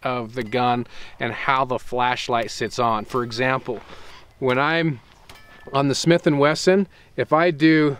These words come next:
my thumb to do this button, so it's, it has buttons on both sides that does the same thing. I'll point it down. So if I do that and shoot,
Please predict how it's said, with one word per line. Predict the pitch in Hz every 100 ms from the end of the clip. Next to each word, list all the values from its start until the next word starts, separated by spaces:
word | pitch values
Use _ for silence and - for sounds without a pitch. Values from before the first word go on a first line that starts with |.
| -
my | 147 131
thumb | - 147 147 170 202 - _ _ _ -
to | 123
do | 120 139 143 143 131 - - -
this | 123 160
button, | - 156 160 180 202 - -
so | - 135
it's, | - - _ - - -
it |
has | 139 131 - - - _ _ -
buttons | 147 185 147
on | 139
both | 131 151
sides | - 143 135 123
that | 123
does | 131 127
the | 120
same | - 123
thing. | 113 127 113 107
I'll |
point | 113 135 120
it | 110
down. | 117 113 113 - - - - - - - - - _ - -
So | 135
if | 151
I | 190
do | 180
that | 151 180 165
and | 156 127
shoot, | - - 175 247 -